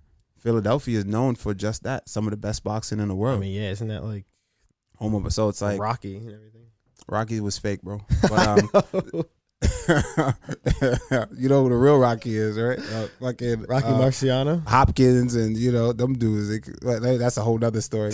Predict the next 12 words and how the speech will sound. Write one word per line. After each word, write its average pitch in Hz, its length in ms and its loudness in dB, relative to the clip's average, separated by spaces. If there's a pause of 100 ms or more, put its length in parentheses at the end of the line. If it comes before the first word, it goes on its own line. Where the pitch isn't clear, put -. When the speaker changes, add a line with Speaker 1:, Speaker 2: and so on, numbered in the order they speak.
(220)
Speaker 2:
<laughs> - 220 -8
Speaker 1:
You 120 100 -4
know, 110 260 0 (1000)
they 123 100 4
gonna 120 200 8
do 120 80 6
what 117 100 6
they 117 140 2
do. 113 320 4 (400)
But, 120 180 6
um, 117 420 2 (2250)
I, 107 60 -8